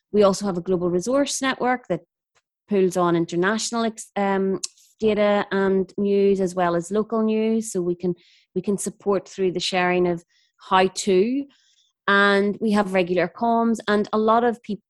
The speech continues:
you know, a lot of organizations are proud of what they're doing, and so they talk about them, and they're very, you know, they're very open to sharing with other companies, be it in the same sector or another, how they've gone about it and the challenges that they've overcome or the inspiration that they've had. So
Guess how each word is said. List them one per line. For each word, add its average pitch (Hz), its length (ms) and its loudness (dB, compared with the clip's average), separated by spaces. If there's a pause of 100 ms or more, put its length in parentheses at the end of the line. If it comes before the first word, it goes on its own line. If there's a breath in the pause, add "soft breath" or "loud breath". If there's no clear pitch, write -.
(100)
you 208 120 -2
know, 190 140 2
a - 20 0
lot 208 180 0
of 202 80 -8
organizations 185 640 -4
are 180 80 -6
proud 185 320 0
of 233 100 -4
what 262 180 -4
they're 262 140 0
doing, 254 240 0
and 208 100 -4
so 196 100 -8
they 170 120 -2
talk 175 300 -8
about 254 300 -4
them, 240 160 -2
and 185 120 2
they're 190 80 0
very, 190 500 0 (380 soft breath)
you 196 120 -2
know, 190 260 2
they're 202 160 -2
very 196 360 0
open 208 280 -2
to 190 80 -10
sharing 185 400 0
with 180 180 -2 (160)
other 185 220 -2
companies, 185 460 -4
be 190 100 -6
it - 60 -2
in - 60 -8
the 185 60 -8
same 285 220 -4
sector 190 380 -6
or - 20 -2
another, 175 340 -2 (300)
how 196 180 0
they've 180 260 -2
gone 180 180 -2
about 175 260 -4
it - 100 -4
and 180 100 -4
the 175 60 -4
challenges 175 680 -6 (640)
that 170 220 0
they've 185 280 -2
overcome 226 640 0
or 180 540 2
the 185 120 0
inspiration 175 540 -4
that 165 160 -6
they've 170 180 -16
had. 196 400 0
So 214 320 -2